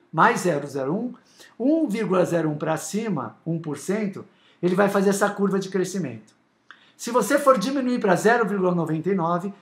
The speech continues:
você acaba praticamente no zero. Olha que interessante. Os efeitos de pequenos hábitos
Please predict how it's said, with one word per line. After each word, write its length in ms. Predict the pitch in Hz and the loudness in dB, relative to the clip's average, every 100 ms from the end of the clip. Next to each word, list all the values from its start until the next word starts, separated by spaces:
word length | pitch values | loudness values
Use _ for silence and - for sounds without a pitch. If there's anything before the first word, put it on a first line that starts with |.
| _ | _
você 140 | - | -6
acaba 320 | 180 175 170 | -2 0 0
praticamente 680 | 170 165 160 160 147 147 147 | -2 -4 -6 -8 -6 -8 -8
no 100 | 147 | -10
zero. 240 | 120 110 110 | -10 -12 -6
Olha 200 | 160 214 | -2 -2
que 120 | 214 | -2
interessante. 760 | 196 190 156 147 110 98 - _ _ _ _ _ _ _ | -4 -2 -4 -6 -12 -16 -20 _ _ _ _ _ _ _
Os 180 | 208 190 | -2 4
efeitos 760 | 202 202 247 269 208 160 113 | 4 4 -2 -2 -4 -6 -6
de 100 | 170 | -6
pequenos 680 | 180 185 - 240 262 214 - | -4 -6 -4 -4 -2 -4 0
hábitos 720 | 180 180 127 117 123 - - | 2 2 0 -12 -18 -18 -18